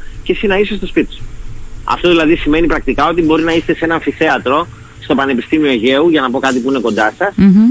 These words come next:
Speaker 1: και να είστε σε παρουσίαση και να βλέπετε μέσω των ειδικών γυαλιών τα ολογράμματα των φοιτητών, ακόμα και εκείνων που δεν είναι στο αμφιθέατρο εκείνη τη στιγμή. Και εκείνοι μπορούν να σας βλέπουν σε ολόκληρο τον κόσμο. Δηλαδή πλέον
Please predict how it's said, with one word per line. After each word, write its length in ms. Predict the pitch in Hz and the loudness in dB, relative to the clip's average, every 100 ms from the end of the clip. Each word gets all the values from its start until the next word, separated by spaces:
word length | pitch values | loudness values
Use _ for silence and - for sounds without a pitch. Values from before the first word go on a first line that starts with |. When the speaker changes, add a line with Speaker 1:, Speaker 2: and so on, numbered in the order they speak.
| - | 2
Speaker 1:
και 160 | 190 170 | 0 2
να 140 | 160 | 2
είστε 360 | 202 214 - 156 | 2 2 0 -2
σε 100 | 147 | -2
παρουσίαση 640 | 135 131 - 160 190 220 | -2 -2 0 0 0 -2
και 120 | 202 | -2
να 160 | 190 175 | 0 0
βλέπετε 580 | 165 196 214 175 135 139 | 4 4 4 0 0 2
μέσω 400 | 151 180 - 131 | 2 0 0 -2
των 280 | 135 131 120 - | -2 -2 -4 -2
ειδικών 440 | 131 123 170 180 | -2 0 0 2
γυαλιών 580 | 147 127 113 120 160 220 - - - | 2 2 2 2 2 -2 -8 -16 -6
τα 120 | 156 151 | 0 2
ολογράμματα 760 | 151 147 131 185 208 180 135 | 4 2 2 2 2 0 0
των 140 | 127 117 | 0 0
φοιτητών, 400 | 113 117 160 196 | 0 0 0 0
ακόμα 280 | 185 208 208 | 0 -2 0
και 120 | 175 | 0
εκείνων 400 | 147 208 226 226 | 0 2 2 0
που 120 | - | 0
δεν 240 | 185 226 220 | 2 2 2
είναι 380 | 233 240 233 226 - - | 2 2 0 -2 -10 -10
στο 360 | - - 170 160 | -6 0 2 0
αμφιθέατρο 500 | 143 143 196 208 202 | -2 -2 0 2 0
εκείνη 220 | 190 202 | 2 0
τη 60 | 175 | 0
στιγμή. 440 | 190 175 117 90 - - - - | 0 0 0 -4 -6 -6 -6 -2
Και 120 | 185 | 0
εκείνοι 420 | 160 131 208 247 | 2 2 0 2
μπορούν 220 | 214 208 226 | 2 2 0
να 80 | |
σας 160 | 190 160 | -2 -2
βλέπουν 260 | 185 240 214 | 0 -2 -2
σε 80 | 190 | 0
ολόκληρο 280 | 214 214 | 0 0
τον 120 | 190 175 | 2 4
κόσμο. 280 | 165 123 | 4 2
Δηλαδή 280 | 120 135 156 | 0 2 2
πλέον 480 | 170 165 185 240 | 2 2 2 0